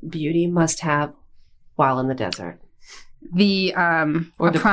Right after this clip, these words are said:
Speaker 2: primer,
Speaker 1: rather.
Speaker 2: yeah, a primer with S P F. So I use the Bobbi Brown. It has, like, S P F fifty. Use it every day. And I honestly, usually you kinda walk away with, like, the
Speaker 1: <laughs>
Speaker 2: sunglass tan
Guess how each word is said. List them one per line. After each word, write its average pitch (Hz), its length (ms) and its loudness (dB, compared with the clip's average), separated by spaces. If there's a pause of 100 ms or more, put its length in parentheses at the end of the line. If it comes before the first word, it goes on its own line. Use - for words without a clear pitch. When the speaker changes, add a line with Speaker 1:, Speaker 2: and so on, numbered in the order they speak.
Speaker 2:
primer, 220 280 2
Speaker 1:
rather. 190 120 2
Speaker 2:
yeah, 165 380 0
a 175 40 -2
primer 226 400 2
with 190 160 2
S 165 180 -2
P 165 180 -2
F. 165 280 -4
So 180 240 2
I 170 60 4
use 190 160 2
the 175 80 0
Bobbi 160 300 2
Brown. 160 260 2
It 160 60 0
has, 156 160 0
like, 156 140 -4
S 156 140 -4
P - 140 0
F 151 140 0
fifty. 180 540 -2 (360)
Use 180 240 2
it 165 80 2
every 160 300 2
day. 147 400 0
And 160 560 4 (260)
I 185 160 4
honestly, 165 440 2
usually 208 360 4
you 190 100 0
kinda 180 240 2
walk 165 240 2
away 165 280 2
with, 160 240 -2
like, 156 240 0
the 170 60 -2
Speaker 1:
<laughs> - 100 -2
Speaker 2:
sunglass 175 460 2
tan 208 480 0